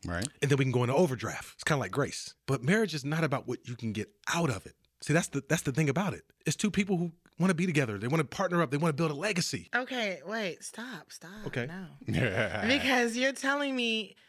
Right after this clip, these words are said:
Speaker 3: you, yourself, married for the partnership. Then you're also saying marriage current day should be based off of partnership.
Speaker 2: Correct.
Speaker 3: And now you're running over into saying why love should be the reason of marriage.
Speaker 2: No,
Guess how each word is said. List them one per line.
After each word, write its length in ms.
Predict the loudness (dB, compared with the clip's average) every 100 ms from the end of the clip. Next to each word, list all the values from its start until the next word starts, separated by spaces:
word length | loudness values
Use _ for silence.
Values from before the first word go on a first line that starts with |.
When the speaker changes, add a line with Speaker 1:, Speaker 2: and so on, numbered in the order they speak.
| _ _
Speaker 3:
you, 540 | 0 4 4 4 0 -6 -4
yourself, 600 | -2 0 2 2 2 -6 -18 -6
married 380 | -2 0 0 -2
for 100 | -4
the 100 | -2
partnership. 680 | -2 -2 -2 -2 -4 -6 -10 -20 -20 _
Then 200 | -2 0
you're 120 | 2 0
also 260 | -2 -4
saying 540 | -4 -2 -2 -2 -4 -8 _ _ -4
marriage 520 | 0 2 2 0 -4
current 360 | -4 -2 0 0
day 280 | 0 0
should 220 | -2 -6 -6
be 100 | -2
based 260 | -2 0
off 140 | -2 -4
of 100 | -6
partnership. 640 | -4 -2 -4 -2 -6 0
Speaker 2:
Correct. 260 | 4 4 2 -4
Speaker 3:
And 140 | -2
now 180 | 2 2
you're 160 | 2 0
running 300 | 0 0 -2
over 320 | -2 -2 -2
into 280 | -2 -4 -8
saying 380 | -4 -2 0 0
why 440 | 0 0 -2 -6 _
love 560 | -12 -6 -2 0 0 -4 -12
should 240 | -8 -8
be 120 | -4 -4
the 120 | -2
reason 320 | -2 -2 -2
of 100 | -2
marriage. 460 | -2 -2 -4 -6 2
Speaker 2:
No, 220 | 2 2